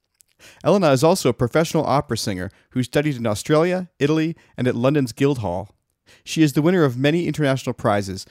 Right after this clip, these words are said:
including the International Mozart Competition in Salzburg. While maintaining a busy career singing in opera houses around the world, Elena has managed to develop her special connection to the world of clarinet as well,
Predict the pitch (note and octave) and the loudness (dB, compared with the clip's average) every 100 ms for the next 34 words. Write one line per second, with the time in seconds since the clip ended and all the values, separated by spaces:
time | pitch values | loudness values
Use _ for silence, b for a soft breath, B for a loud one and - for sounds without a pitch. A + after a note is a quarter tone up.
0 | b - - D3+ C#3 C3 D3 D3+ C3+ - | b -6 0 0 2 -2 -2 -2 -2 -2
1 | A#2 A#2+ E3+ - G2+ - G2 - A2 - | -2 0 0 -2 -4 -4 -8 -6 -6 -4
2 | A2 G2+ B2 B2 - D2+ - _ _ _ | -6 -2 -4 -4 -6 -10 -10 _ _ _
3 | _ _ _ B B C3+ D3 C#3+ E3+ G#3+ | _ _ _ B B 2 2 0 -2 0
4 | D#3+ B2 C#3+ D#3 - C3 G#2+ G#2 - D3 | 0 0 0 -2 -2 0 0 0 -4 -2
5 | D3+ A#2+ A2+ D3 D3 A#2+ A#2 A2 G#2 G#2 | -2 -2 -2 -4 -4 -4 -4 -4 -4 -2
6 | B2 C3+ G#2+ F#2 E2+ - b b - C#3+ | -2 -2 -2 -2 -4 -12 b b -2 0
7 | D#3+ D#3+ C3+ A2+ C3 C#3 - A#2+ A2 A#2+ | 2 0 0 0 0 -2 -4 -6 -2 0
8 | C3+ - - G#2 - D#3 - E3 D#3+ C3+ | 0 -2 -8 -8 -4 -6 -4 -6 -4 -4
9 | - A#2+ G#2+ G#2 A2+ B2 G#2+ - A#2 A2 | -6 -8 -6 -2 0 0 -4 -6 -6 -4
10 | G#2+ G2 A#2 B2+ - | -4 -6 -2 -2 -4